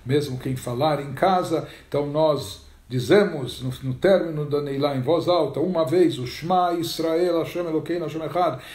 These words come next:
a declaração de fé em Deus único, a fé monoteísta judaica que acredita,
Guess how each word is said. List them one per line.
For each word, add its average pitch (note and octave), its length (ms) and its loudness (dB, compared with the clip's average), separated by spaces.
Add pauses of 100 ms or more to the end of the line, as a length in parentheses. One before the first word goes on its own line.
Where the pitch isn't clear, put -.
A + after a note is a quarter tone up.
(120)
a C3 60 -6
declaração C3 840 0 (300)
de C3 160 -6
fé E3+ 420 2
em B2+ 140 -4
Deus D3+ 360 -2
único, D#3+ 580 -2 (240)
a A#2+ 220 -6
fé E3+ 320 4
monoteísta C#3+ 960 -2 (240)
judaica C#3 560 0
que - 100 -6
acredita, B2+ 760 -2